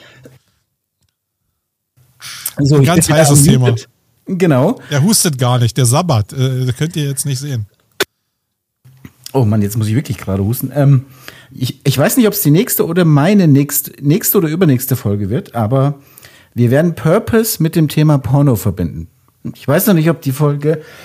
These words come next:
Speaker 1: <coughs> Mann, Mann, Mann, ob die Porno Purpose oder Purpose Porno heißt, aber
Speaker 2: <laughs>
Speaker 1: Medientipp.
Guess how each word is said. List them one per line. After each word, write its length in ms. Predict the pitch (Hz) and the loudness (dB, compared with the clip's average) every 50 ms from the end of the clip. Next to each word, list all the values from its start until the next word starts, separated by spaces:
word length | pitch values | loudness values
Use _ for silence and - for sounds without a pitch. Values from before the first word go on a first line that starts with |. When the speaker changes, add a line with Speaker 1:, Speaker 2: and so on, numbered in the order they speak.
| - - - - - _ | -20 -20 -20 -20 -8 _
Speaker 1:
<coughs> 1000 | - - - - 392 - - - 679 807 740 - 165 - - - _ - _ - | -4 -4 -2 -2 -2 -2 0 -2 0 0 0 0 0 0 -2 -8 _ -20 _ -6
Mann, 220 | 90 92 107 104 | -2 0 0 0
Mann, 180 | 87 80 87 90 | 0 -2 -4 -6
Mann, 140 | 78 82 87 - - - - - | -6 -8 -10 -16 -20 -20 -8 -6
ob 140 | 135 139 - | -6 -6 -4
die 100 | - 120 | -6 -8
Porno 460 | - - 185 185 170 175 180 180 180 | -2 0 0 2 4 4 4 4 2
Purpose 640 | 143 - - 175 208 220 - - 240 226 - - - | 0 0 2 2 2 0 -2 -6 -6 -6 -6 -6 -4
oder 200 | 151 147 147 143 | -4 -4 -2 -4
Purpose 460 | 135 - 147 151 165 160 123 110 - | -2 -2 -4 -4 -2 -4 -6 -8 -8
Porno 340 | - - 156 190 240 214 175 | -8 -8 -4 0 0 0 0
heißt, 380 | 170 160 170 - 151 - - | 0 -4 -6 -8 -12 -12 -10
aber 280 | 120 120 120 123 131 131 - - - - - _ _ _ _ _ _ _ | -8 -6 -4 -4 -4 -6 -8 -14 -20 -20 -20 _ _ _ _ _ _ _
Speaker 2:
<laughs> 600 | _ _ _ _ _ - - - - - - - | _ _ _ _ _ -20 -20 -20 -20 -18 -6 0
Speaker 1:
Medientipp. 640 | 175 143 143 156 151 147 151 120 - - 98 - | 2 4 4 4 4 2 2 0 0 -4 -10 -12